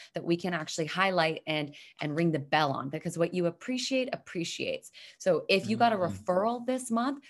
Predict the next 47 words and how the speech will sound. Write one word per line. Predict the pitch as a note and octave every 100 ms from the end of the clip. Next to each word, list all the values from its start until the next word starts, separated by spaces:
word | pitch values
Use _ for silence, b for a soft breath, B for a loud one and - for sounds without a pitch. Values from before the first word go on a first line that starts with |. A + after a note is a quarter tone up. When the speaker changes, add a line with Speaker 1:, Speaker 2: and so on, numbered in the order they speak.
| -
Speaker 1:
let's | G3+ -
ring | C4
the | B3+
bell | E3+ D#3 E3+ G#3+ -
on | F3
the | E3
fact | C#3 E3 E3+ -
that | E3+ - _ _ -
people | G3 G#3+ F#3+ - _ _ -
trust | - F3 - -
you | B3 B3+ A3+
enough | G3 A3+ - - B
to | -
recommend | F3 E3+ F3 F3
their | D#3
friends. | - - C#3 - E3 B B _
And | E3+
if | D#3+
you | F3
start | F3 F#3+
to | F3
really | F3 G3
acknowledge | D#3+ D#3+ F#3 G3+ F3
that | D3
and | D3
you |
celebrate | C#3 F3 A#3+ A#3 D3 C#3
that, | C3+ C3+
you're | E3
gonna | F#3
start | F3+
getting | D#3+ D#3+ C#3+
more | D3+ F#3+ D#3
referrals. | C#3+ - A#2 G#2+ -
And | D3
if | C#3+
that's | G#3 A3
what's | D3+ -
working, | G#3+ G#3+ E3 B B -
great. | F3 -
How | -
do | C#3+
I |
build | C#3 C#3+
a |
system | - C#4 D4 - E3+ E3+ B B
to | F3+